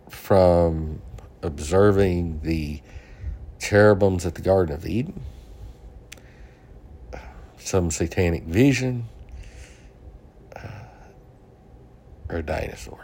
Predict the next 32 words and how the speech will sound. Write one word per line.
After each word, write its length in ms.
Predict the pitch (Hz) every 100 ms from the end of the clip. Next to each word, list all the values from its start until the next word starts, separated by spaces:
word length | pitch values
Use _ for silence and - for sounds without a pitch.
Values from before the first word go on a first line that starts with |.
| -
I, 120 | 82 - -
I 100 | 82
don't 260 | 82 - -
know. 240 | - - - - - - - - - _ - _
But 200 | 82 -
God 360 | 95 87 85 -
knows. 400 | - - - -
<laughs> 60 | - - 523 523 - - - - - - 135 -
But 120 | 104
it 100 | 101
is 160 | 110 95
something 420 | 107 90 95 87
to 60 | 76
study. 480 | - - 65 - - - - -
So 220 | - 131 117
God 340 | 123 160 151
bless 320 | 185 262 -
you. 100 | 247
Thanks 320 | 143 170 185
for 140 | - 175
being 260 | 180 185
here. 240 | 170 175 175
Join 320 | 143 165 180
us 160 | 175 143
daily. 580 | 160 175 214 196 190
Share 280 | 175 - 156
with 100 | 151
your 120 | 135
friends, 300 | 131 139 135
family, 360 | 127 131 131 120
church 340 | - 127 120
family, 500 | - 113 110 104 98